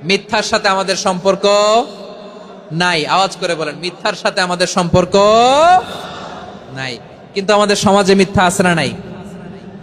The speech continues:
হ্যাঁ, ময়মনসিংহবাসী মিথ্যা বলে না, সত্য বলে নাকি? মাশাআল্লাহ, মাশাআল্লাহ।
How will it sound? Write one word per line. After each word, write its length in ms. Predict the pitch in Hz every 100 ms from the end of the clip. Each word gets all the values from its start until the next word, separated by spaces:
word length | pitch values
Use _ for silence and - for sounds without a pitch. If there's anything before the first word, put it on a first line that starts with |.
| -
হ্যাঁ, 280 | 156 185 190
ময়মনসিংহবাসী 760 | 160 190 208 202 214 202 202 196
মিথ্যা 280 | 190 185 190
বলে 200 | 175 156
না, 120 | 139
সত্য 280 | 139 180 180
বলে 240 | 160 139
নাকি? 300 | 147 165 127 101 - - - - - - -
মাশাআল্লাহ, 680 | 139 135 127 135 110 107 104 110
মাশাআল্লাহ। 540 | 143 139 - 120 110